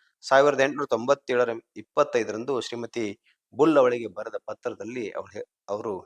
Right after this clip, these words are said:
ಹೇಳ್ತಾರೆ, "ಸನ್ಯಾಸಿಗಳಿಗೊಂದು ಮತ್ತು ಸ್ತ್ರೀಯರಿಗೊಂದು, ಹೀಗೆ ಎರಡು ಕೇಂದ್ರಗಳನ್ನ ಸ್ಥಾಪಿಸದೆ ನಾನು ಮೃತ್ಯುವನ್ನು ಪಡೆದರೆ ನನ್ನ ಜೀವನದ ಉದ್ದೇಶವು ಪೂರ್ಣವಾಗುವುದಿಲ್ಲ" ಅಂತ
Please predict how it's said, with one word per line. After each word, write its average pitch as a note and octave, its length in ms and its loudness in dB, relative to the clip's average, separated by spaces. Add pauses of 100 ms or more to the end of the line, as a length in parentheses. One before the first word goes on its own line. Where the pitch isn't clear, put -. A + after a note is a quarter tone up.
(120)
ಹೇಳ್ತಾರೆ, A2 360 0 (460)
"ಸನ್ಯಾಸಿಗಳಿಗೊಂದು D3 1040 4
ಮತ್ತು E3 260 -4
ಸ್ತ್ರೀಯರಿಗೊಂದು, A2+ 760 -2 (100)
ಹೀಗೆ D#3+ 340 -2
ಎರಡು D3 360 2
ಕೇಂದ್ರಗಳನ್ನ C3+ 520 2
ಸ್ಥಾಪಿಸದೆ - 640 0 (420)
ನಾನು A2+ 260 2
ಮೃತ್ಯುವನ್ನು C3 520 0
ಪಡೆದರೆ G#2 480 -4
ನನ್ನ A2 180 -12
ಜೀವನದ C3+ 380 -4
ಉದ್ದೇಶವು G2+ 520 -8 (120)
ಪೂರ್ಣವಾಗುವುದಿಲ್ಲ" G#2 880 -10
ಅಂತ G2+ 280 -10